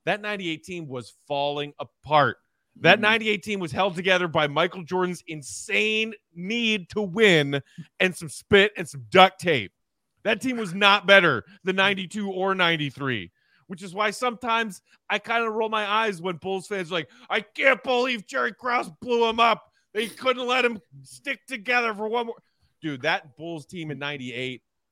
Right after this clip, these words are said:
Speaker 1: fell across the finish line, dragged there by Michael.
Speaker 2: It's true. But, uh, let me, I will say this, Matt, for that ninety-one team,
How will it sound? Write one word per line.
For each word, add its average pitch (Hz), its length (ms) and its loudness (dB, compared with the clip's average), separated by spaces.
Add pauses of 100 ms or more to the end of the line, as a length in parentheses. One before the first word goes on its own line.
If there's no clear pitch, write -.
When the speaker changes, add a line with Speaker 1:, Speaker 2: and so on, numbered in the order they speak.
(280)
Speaker 1:
fell 175 500 8
across 151 400 0
the 151 80 -12
finish 139 400 -10
line, 104 400 -4 (220)
dragged 156 640 2
there 131 200 0
by 123 200 -2
Michael. 110 520 -6 (540)
Speaker 2:
It's 156 140 -10
true. 127 280 -4 (600)
But, 156 160 4
uh, 160 80 4
let 160 240 0
me, 190 200 -2
I 151 120 4
will 185 260 8
say 170 200 4
this, 156 220 2
Matt, 127 300 -8
for 127 140 -8
that 123 180 -6
ninety-one 135 500 -4
team, 110 320 -12